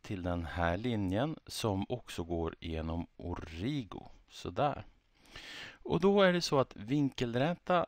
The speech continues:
linjer då till varandra, de har då följande egenskap, att lutningen för den första linjen multiplicerat med lutningen för den andra linjen är lika med minus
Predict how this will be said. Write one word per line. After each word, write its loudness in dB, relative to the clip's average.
linjer 2
då 0
till 0
varandra, 2
de 0
har 2
då 0
följande 0
egenskap, -2
att -4
lutningen -2
för -2
den -2
första -2
linjen 2
multiplicerat -2
med -2
lutningen -2
för -2
den 0
andra 0
linjen -2
är -4
lika -6
med -2
minus -2